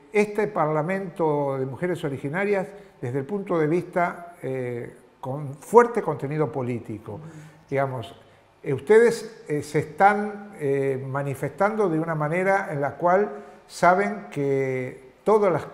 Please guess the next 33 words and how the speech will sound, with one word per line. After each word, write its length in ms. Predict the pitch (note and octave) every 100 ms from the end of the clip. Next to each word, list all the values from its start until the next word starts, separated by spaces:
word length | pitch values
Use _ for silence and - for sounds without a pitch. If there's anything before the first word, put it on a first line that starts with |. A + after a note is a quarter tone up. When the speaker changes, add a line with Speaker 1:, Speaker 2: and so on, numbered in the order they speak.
| -
Speaker 1:
cosas, 340 | - E3+ D#3+ B2+
todos 160 | F#3+
los 80 | F3+
pasos 320 | - F3 E3
que 140 | D#3 D3+
dan 200 | G3 A3
son 220 | - D#3
de 60 | D3
autodefensa, 760 | B2+ C#3 C3+ G#3 G3 - A2+ -
porque 400 | A#2+ - A#2+ A#2+ - -
contra 340 | C3 B2 B2+
ustedes 440 | A2+ - G3+ F3+
van, 360 | C#3+ E3+ B2 - - - - - -
van 240 | B2 A3
contra 320 | A#3+ G3+ D3+ C3+
todo 160 | D#3+
el 80 | C#3
pueblo, 420 | G3 F#3 C3+ A#2+
pero 260 | B2 A#2+ A#2+
contra 300 | C3 A#2+ B2+
ustedes, 520 | A#2+ F#3 G#3 G3+ G#3 - -
eh, 580 | B2 A2+ A2 A2 - - - _ _ -
con 240 | - C3
mucho 460 | C3 G#3 - F#3 F3+
énfasis, 680 | F3+ G#3 - G3+ G#3 G#3 G#3 - - -
incluso 440 | C3+ A2+ D#3 D#3+ D3+
dicho 680 | D3+ C#3+ D#3 C3+ A#2+ G#2+ -
por, 420 | B2 B2 A#2+ - -
eh, 220 | C3 A2+
la 80 | A#2
ministra 360 | A#2+ E3 E3 -
de 60 |
Seguridad, 720 | B2 A#2 B2 D#3 D#3+ E3+ -